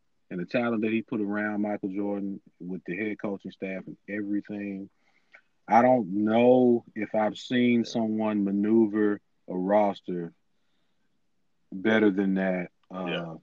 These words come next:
Speaker 1: besides, besides Bill
Speaker 2: That's what I was
Speaker 1: Belichick.
Speaker 2: gonna say.
Speaker 1: Bill Belichick is,
Speaker 2: That was
Speaker 1: Bill
Speaker 2: the
Speaker 1: Belichick's
Speaker 2: comparison.
Speaker 1: number
Speaker 2: He
Speaker 1: one. He,
Speaker 2: Belichick
Speaker 1: he's number one
Speaker 2: that
Speaker 1: for me. Yeah.
Speaker 2: organization.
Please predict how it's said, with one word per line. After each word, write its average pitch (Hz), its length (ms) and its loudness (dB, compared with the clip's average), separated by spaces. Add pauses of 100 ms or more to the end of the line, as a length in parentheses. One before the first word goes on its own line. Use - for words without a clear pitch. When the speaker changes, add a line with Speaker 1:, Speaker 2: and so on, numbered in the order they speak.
Speaker 1:
besides, 95 800 -2 (380)
besides 95 460 0
Bill 87 160 -2
Speaker 2:
That's 80 120 -8
what 87 120 -2
I 80 60 -4
was 76 80 -8
Speaker 1:
Belichick. 78 80 -10
Speaker 2:
gonna 78 140 -14
say. - 160 -14 (100)
Speaker 1:
Bill 113 140 10
Belichick 113 440 8
is, 95 100 4
Speaker 2:
That 92 120 0
was 98 140 -2
Speaker 1:
Bill 131 100 8
Speaker 2:
the 127 60 8
Speaker 1:
Belichick's 131 260 6
Speaker 2:
comparison. 113 140 6
Speaker 1:
number 104 240 4
Speaker 2:
He 87 120 -2
Speaker 1:
one. 87 120 -4
He, 104 240 0
Speaker 2:
Belichick 80 480 -6
Speaker 1:
he's 143 120 10
number 143 220 10
one 127 240 8
Speaker 2:
that - 80 -2
Speaker 1:
for 101 80 0
me. 92 60 0 (260)
Yeah. 90 140 -2
Speaker 2:
organization. 76 380 -8